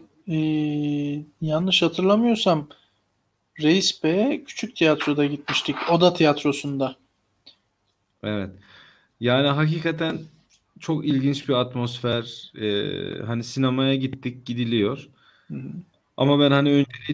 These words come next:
Speaker 2: tiyatroya vermek istiyorum. Kendi alemimdeki tiyatro yansımasını sizin bu etkileşiminiz sağ olsun, e, bende uyandırdı.
Speaker 1: Evet.
Speaker 2: E, tabii özellikle götürdüğünüz oyun Reis Bey de çok deruni, oyuncularıyla olsun, manasıyla olsun Necip Fazıl'ın yazdığı bir,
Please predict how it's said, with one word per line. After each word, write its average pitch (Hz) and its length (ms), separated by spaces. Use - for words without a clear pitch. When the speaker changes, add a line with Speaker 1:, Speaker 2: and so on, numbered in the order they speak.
Speaker 2:
tiyatroya 135 420
vermek 92 360
istiyorum. 135 640
Kendi 135 320
alemimdeki 123 640
tiyatro 123 420
yansımasını 107 1040
sizin 120 540
bu 127 120
etkileşiminiz 110 800
sağ 95 220
olsun, 90 480
e, 92 60
bende 90 480
uyandırdı. 90 800
Speaker 1:
Evet. 139 140
Speaker 2:
E, 113 80
tabii 147 200
özellikle 143 420
götürdüğünüz 135 600
oyun 135 360
Reis 147 340
Bey 147 280
de 123 160
çok - 380
deruni, 127 680
oyuncularıyla 113 840
olsun, 101 680
manasıyla 104 800
olsun 95 280
Necip 101 240
Fazıl'ın 98 420
yazdığı 92 560
bir, - 260